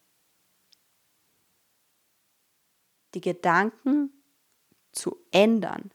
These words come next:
zuerst wahrzunehmen, dann zu ändern, bevor die Stimmen zu laut werden, bevor du vorm Kühlschrank stehst und genau diese Situation eintritt,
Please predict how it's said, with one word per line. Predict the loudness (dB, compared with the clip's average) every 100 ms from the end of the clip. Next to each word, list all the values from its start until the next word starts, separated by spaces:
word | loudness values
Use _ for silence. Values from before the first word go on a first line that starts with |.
| _ _ _ -10
zuerst | 2 6 6 4 0
wahrzunehmen, | 4 4 2 -2 -6 -4 -4 -2
dann | 2 2 2
zu | -6 -2
ändern, | 2 2 2 0 -2 -8 _ _ _
bevor | -2 -2 -2 4 8 6
die | 4 -6
Stimmen | -8 -6 -2 0 0 -2
zu | -2 0
laut | 2 2 0 -2
werden, | -10 -10 -10 -14 _ _ _ -20 _ _
bevor | -4 -4 -2 4 6 6
du | 2 -2 -2 -6 _ _ _
vorm | 2 4 4 2
Kühlschrank | -4 -6 -4 -4 -4
stehst | -6 -4 -4 -2
und | 0
genau | 2 4 2
diese | 0 -2 -2
Situation | -4 -2 0 0 0 0 2 0
eintritt, | 0 2 0 -2 -10 -12